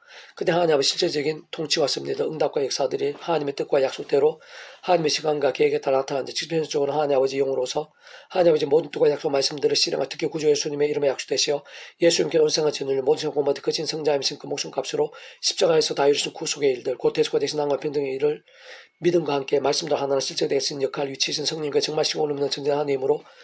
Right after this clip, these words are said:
권능을 행하시고 경험이 되게 하시기에 응답이 실제로 나타나는 것이며 우리 인생들 가운데에서 일상 삶에서 정말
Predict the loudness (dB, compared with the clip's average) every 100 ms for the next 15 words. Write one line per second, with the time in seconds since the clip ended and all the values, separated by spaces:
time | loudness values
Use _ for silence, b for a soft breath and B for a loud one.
0 | B -2 2 4 4 2 0 0 0 4
1 | 4 4 2 0 0 0 -2 B B B
2 | B -2 2 2 2 0 2 2 0 -2
3 | 0 -2 -4 -4 -2 -2 0 0 0 0
4 | 0 -2 -2 -8 -6 -2 0 -2 -4 -6
5 | -2 -2